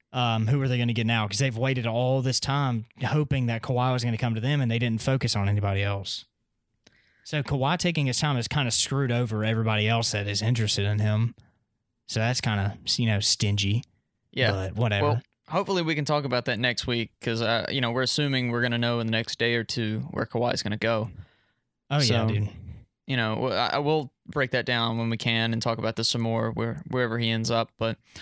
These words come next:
Speaker 2: I think that's gonna wrap it
Speaker 1: Yeah,
Speaker 2: up for
Speaker 1: boy.
Speaker 2: today. I think we had a good conversation.
Speaker 1: Yeah, heck yeah. I think this was a good episode. I'm happy. Happy
Speaker 2: Yeah.
Speaker 1: with it.
Speaker 2: So,
Speaker 1: I'm
Speaker 2: like
Speaker 1: gonna
Speaker 2: we
Speaker 1: try and
Speaker 2: said,
Speaker 1: come up
Speaker 2: um,
Speaker 1: with different intros.
Speaker 2: <laughs>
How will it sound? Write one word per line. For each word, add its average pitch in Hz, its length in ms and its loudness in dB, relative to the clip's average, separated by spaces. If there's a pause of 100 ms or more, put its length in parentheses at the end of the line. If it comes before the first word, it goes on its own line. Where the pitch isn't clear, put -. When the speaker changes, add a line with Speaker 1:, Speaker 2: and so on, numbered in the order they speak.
(120)
Speaker 2:
I - 60 -2
think 180 120 0
that's 180 120 -2
gonna 185 120 0
wrap 180 140 4
it - 40 2
Speaker 1:
Yeah, 180 80 4
Speaker 2:
up 131 80 0
for 135 60 0
Speaker 1:
boy. 160 60 2
Speaker 2:
today. 127 260 4
I 120 40 -2
think 117 160 -4
we 131 80 -2
had 127 120 0
a 123 40 -2
good 120 140 -4
conversation. 120 600 -2 (440)
Speaker 1:
Yeah, 139 260 2
heck 131 160 -2
yeah. 135 140 2
I 117 60 2
think 131 140 0
this 117 120 0
was 113 100 0
a - 20 -2
good 117 120 2
episode. 113 440 0
I'm 113 440 0
happy. 117 400 2 (680)
Happy - 240 0
Speaker 2:
Yeah. 95 140 4
Speaker 1:
with - 80 0
it. - 260 -4 (100)
Speaker 2:
So, 143 220 0
Speaker 1:
I'm 139 60 0
Speaker 2:
like 156 100 4
Speaker 1:
gonna 139 100 2
Speaker 2:
we 123 40 0
Speaker 1:
try 135 200 4
and - 80 0
Speaker 2:
said, 123 60 0
Speaker 1:
come 123 60 4
up 135 140 4
Speaker 2:
um, 123 80 0
Speaker 1:
with 123 140 -6
different 117 320 0
intros. 107 540 0 (260)
Speaker 2:
<laughs> 165 120 2